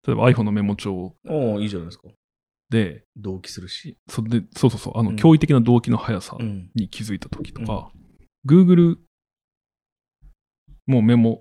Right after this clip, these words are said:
Speaker 1: アプリあるんですよ。
Speaker 2: うん。
Speaker 1: ど忘れした。あるんですよ。
Speaker 2: うん、うん、うん。あるんですね。
Speaker 1: <laughs> 黄色いやつ。
Speaker 2: まあ、あるでしょうね。
Speaker 1: そうそう。
Speaker 2: うん。
Speaker 1: それもすごい、えー、あ、便利
Speaker 2: うん。
Speaker 1: だし、あとエバーノートとか、
Speaker 2: ああ、はいはいはい。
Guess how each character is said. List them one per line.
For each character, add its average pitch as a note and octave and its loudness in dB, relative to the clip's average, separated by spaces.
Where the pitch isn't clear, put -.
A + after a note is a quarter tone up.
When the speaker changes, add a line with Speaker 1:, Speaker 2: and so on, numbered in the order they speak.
Speaker 1:
ア B2 -14
プ A2 -10
リ G2 -10
あ G2+ -14
る G2+ -14
ん F2+ -20
で F2 -20
す - -20
よ。 B2 -20
Speaker 2:
う C#3+ -4
ん。 G#2 -4
Speaker 1:
ど A#2+ -6
忘 - -10
れ G2 -16
し - -16
た。 - -20
あ A#2+ -4
る A2+ -4
ん F2+ -18
で - -20
す - -20
よ。 - -20
Speaker 2:
う C#3 -8
ん、 - -2
う - -2
ん、 - -
う G2+ -8
ん。 A#2+ 2
あ B2+ 4
る B2+ 2
ん B2 0
で G#2+ -2
す - -10
ね。 C#3 -4
Speaker 1:
<laughs> - -20
黄 B2 0
色 G2+ -2
い G2+ -8
や F#2+ -10
つ。 - -20
Speaker 2:
ま B2+ -6
あ、 G#2+ -8
あ - 0
る A#2 -4
で F#2+ -4
し E2 -6
ょ - -14
う F#2 -12
ね。 F#2 -8
Speaker 1:
そ F2+ -14
う - -18
そ A2 -10
う。 - -6
Speaker 2:
う G2 -8
ん。 F#2 -12
Speaker 1:
そ - -4
れ F#3 0
も G#3+ 4
す - -8
ご G#2+ -2
い、 - -10
え G2+ -12
ー、 G#2+ -14
あ、 G#2 -12
便 A2+ -4
利 - -16
Speaker 2:
う A2+ -8
ん。 G2 -10
Speaker 1:
だ - -18
し、 - -12
あ C3+ -6
と - -8
エ A2+ 2
バ C3 4
ー - 2
ノ B2 0
ー - -12
ト - -20
と - -20
か、 G2 -12
Speaker 2:
あ D#3+ -8
あ、 E3+ -2
は C3+ -6
い G#2+ -4
は G#2 -6
い F#2+ -8
は F2 -10
い。 F2+ -16